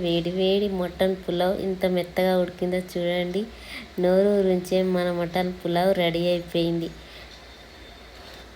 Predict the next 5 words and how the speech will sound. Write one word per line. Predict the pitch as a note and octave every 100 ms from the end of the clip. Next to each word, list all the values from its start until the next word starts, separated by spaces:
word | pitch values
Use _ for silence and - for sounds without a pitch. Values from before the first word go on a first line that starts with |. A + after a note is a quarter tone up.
| - - - - G3+
ఇంతేనండి, | G3+ G#3+ G#3 F#3+ F3+ G3 - - -
వేడి | F#3 F#3 F#3+
వేడి | G3 G3 F#3
మటన్ | F3 F3+ F3+
పులావ్ | F3+ F3 F#3+